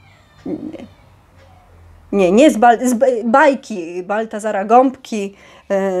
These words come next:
z porwania Baltazara Gąbki, gdzie był ten herbu zielona pietruszka, co mówił zawsze: „Mamma mia”.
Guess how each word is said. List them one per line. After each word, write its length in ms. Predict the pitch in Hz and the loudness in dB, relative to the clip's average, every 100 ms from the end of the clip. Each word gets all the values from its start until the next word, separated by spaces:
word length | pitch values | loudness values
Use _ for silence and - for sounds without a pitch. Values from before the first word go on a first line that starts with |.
| 180 185 180 - | -2 -4 -8 -12
z 100 | - | -2
porwania 560 | 285 262 254 247 208 | 2 4 4 4 2
Baltazara 540 | 208 190 185 202 185 196 | -4 -6 -6 -8 -8 -6
Gąbki, 560 | 196 196 - - 175 - - _ - | -6 -8 -12 -20 -20 -20 -20 _ -10
gdzie 600 | 185 190 190 196 190 190 | -6 -4 0 2 2 0
był 520 | 190 185 185 180 180 180 - 196 | 0 4 6 4 0 -6 -16 -8
ten 220 | 170 180 | -6 -6
herbu 580 | 175 - 226 214 214 214 | -10 0 2 2 -2 -2
zielona 420 | 202 208 208 202 | 0 2 2 0
pietruszka, 840 | 208 202 240 220 - - 220 185 190 | -6 -2 0 0 -2 -8 -6 -6 -8
co 120 | - | -8
mówił 300 | 190 190 196 | -6 -6 -6
zawsze: 340 | 202 190 - | -6 -6 -4
„Mamma 360 | 214 220 214 214 | 0 2 2 2
mia”. 440 | 226 202 175 156 | 2 0 -2 -8